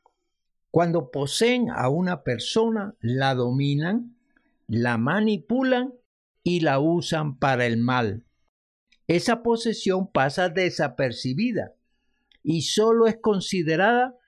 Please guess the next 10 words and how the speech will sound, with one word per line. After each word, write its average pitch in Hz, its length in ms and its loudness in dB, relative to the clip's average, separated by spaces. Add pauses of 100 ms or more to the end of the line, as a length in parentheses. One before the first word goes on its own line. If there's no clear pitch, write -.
(440)
cuando 139 540 0
alguien 170 580 0
descubre 160 840 -2
que 131 160 0
su - 240 -4
conducta 190 840 -2 (140)
sobrepasa 143 1200 -2
el 123 180 -2
actual 131 580 -2
natural 143 720 -2